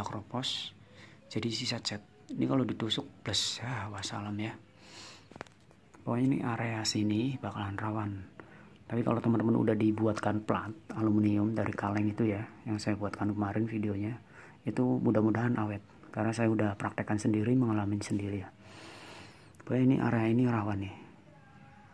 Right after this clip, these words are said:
Jadi nanti kedepannya juga ini bakalan rembes lagi ya. Tapi kalau misalnya udah diamplas, udah dilem semua, mudah-mudahan lebih kuat, lebih tebal lagi. Karena bagian posisi plat besi tangki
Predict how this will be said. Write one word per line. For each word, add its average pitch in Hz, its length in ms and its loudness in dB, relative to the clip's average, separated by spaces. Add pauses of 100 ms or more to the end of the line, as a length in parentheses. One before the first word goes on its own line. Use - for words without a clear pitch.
(2250)
Jadi 117 320 2
nanti 113 160 2
kedepannya 113 400 4
juga 113 180 4
ini 110 140 6
bakalan 101 340 0
rembes 101 320 0
lagi 101 380 -2
ya. 104 80 -8 (1400)
Tapi 110 160 0
kalau 113 220 6
misalnya 110 320 4
udah 110 80 4
diamplas, 117 720 -2
udah 107 100 0
dilem 107 300 2
semua, 110 480 -2
mudah-mudahan 110 480 4
lebih 104 260 0 (240)
kuat, - 320 -2
lebih 107 300 -2
tebal 110 260 4
lagi. 107 300 0 (400)
Karena 113 260 2
bagian 107 640 4
posisi 107 800 0 (340)
plat 110 240 -4
besi 107 320 -4
tangki 107 300 0